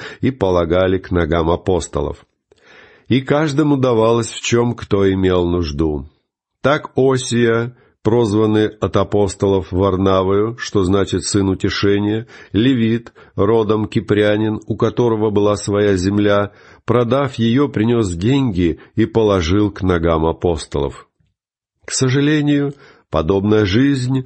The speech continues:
могла продолжаться лишь короткое время, благодаря духовному состоянию тогдашних верующих.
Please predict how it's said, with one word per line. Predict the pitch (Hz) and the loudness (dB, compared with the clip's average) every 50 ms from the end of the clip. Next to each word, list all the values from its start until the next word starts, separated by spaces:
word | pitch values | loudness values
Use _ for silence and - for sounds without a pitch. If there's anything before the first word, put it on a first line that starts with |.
| - - - | -8 -10 -4
могла | - 95 104 107 101 104 110 120 123 | -2 0 0 2 2 2 2 0 0
продолжаться | 120 - 98 92 90 95 92 87 85 101 104 98 - - 92 | 0 -2 -2 0 2 2 2 2 2 0 0 -2 -2 -2 -2
лишь | 85 87 90 85 - | 0 0 -2 -4 -4
короткое | - - 92 82 80 78 78 - - 80 80 78 | -4 -2 -2 0 0 -2 -4 -4 -4 -2 -2 0
время, | 80 82 82 78 73 69 65 60 - - _ _ _ _ _ - | 0 0 0 0 0 -2 -6 -8 -10 -16 _ _ _ _ _ -4
благодаря | 82 90 87 80 87 78 87 90 90 101 104 107 110 - - - - - | -2 0 0 0 0 0 2 2 2 2 2 2 0 -2 -6 -16 -18 -10
духовному | 85 78 76 - - - 98 104 110 123 127 131 131 127 123 123 123 123 123 - - _ | -6 -6 -6 -6 -4 0 0 2 2 2 2 2 0 0 0 -2 -2 -4 -6 -10 -16 _
состоянию | - - - 98 - - - 90 87 87 85 85 85 87 87 85 | -6 -4 -2 -2 -2 -2 -2 0 0 2 2 2 2 0 0 0
тогдашних | - - 87 82 78 76 82 82 78 - - 87 80 - - 85 | 0 -2 -2 -2 -2 0 0 -2 -2 -2 -4 -6 -6 -6 -6 -4
верующих. | 80 82 80 76 73 71 67 60 - - - - - - | -2 0 0 0 -2 -4 -6 -8 -10 -12 -14 -14 -18 -20